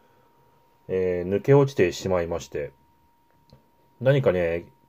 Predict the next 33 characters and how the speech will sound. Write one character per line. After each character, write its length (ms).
ト 100
リ 140
ガ 260
ー 40
が 160
あ 40
れ 100
ば、 260
も 120
ち 100
ろ 120
ん 100
思 180
い 40
出 80
し 120
て 80
喋 180
れ 120
る 140
ん 60
で 80
す 100
け 80
ど 80
も、 280
そ 240
う 40
い 100
う 40
こ 100
と 120
も 340